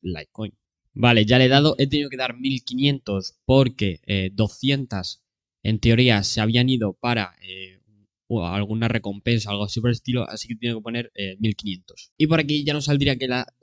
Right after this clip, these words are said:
operación se ha hecho correctamente.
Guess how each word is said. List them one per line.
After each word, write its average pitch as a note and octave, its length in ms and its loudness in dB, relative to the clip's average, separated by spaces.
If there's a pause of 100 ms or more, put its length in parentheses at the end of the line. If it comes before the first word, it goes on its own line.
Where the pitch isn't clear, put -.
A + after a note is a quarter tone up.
(100)
operación B2 640 -2
se - 200 -6
ha A2+ 280 2
hecho A2+ 300 -2
correctamente. A#2+ 720 -4